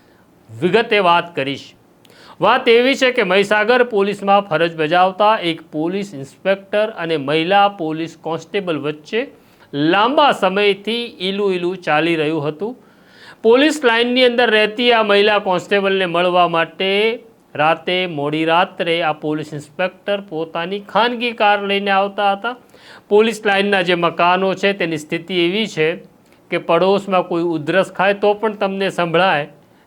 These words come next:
ત્યારે આ વાત તો પ્રેમની હતી. આ પોલીસ ઇન્સ્પેક્ટર અવારનવાર આ મહિલા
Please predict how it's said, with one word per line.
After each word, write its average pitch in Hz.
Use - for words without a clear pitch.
ત્યારે 165
આ 165
વાત 170
તો 202
પ્રેમની 180
હતી. 151
આ 202
પોલીસ 220
ઇન્સ્પેક્ટર 214
અવારનવાર 214
આ 214
મહિલા 196